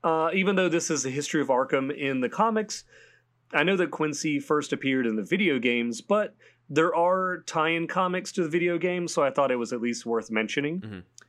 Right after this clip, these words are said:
Speaker 1: So Quincy Sharp was the warden featured in the Batman Arkham games. He dedicated his life to curing Gotham City. However, he was also corrupt,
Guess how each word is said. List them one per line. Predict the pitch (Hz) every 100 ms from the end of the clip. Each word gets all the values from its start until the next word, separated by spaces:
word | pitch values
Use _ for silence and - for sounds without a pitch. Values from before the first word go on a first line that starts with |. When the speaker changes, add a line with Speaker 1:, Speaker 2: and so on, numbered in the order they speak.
| _ - _
Speaker 1:
So | - 170
Quincy | 165 254 247
Sharp | 220 202 196 196
was | 175
the | 160
warden | 117 127 135 135
featured | - 123 135 117
in | 120
the | 117 117 139
Batman | 131 165 165 165 160
Arkham | 135 135 139
games. | 123 123 123 123 123 - - -
He | _ 185
dedicated | 143 220 214 202 190
his | 151 156
life | 175 170 170
to | - 151 143 -
curing | - 233 269 160 127
Gotham | 123 113 120
City. | 110 170 120 95 - _ _ - _
However, | - 196 226 196 160
he | 175
was | 175 180
also | 170 180
corrupt, | 165 160 127 120 -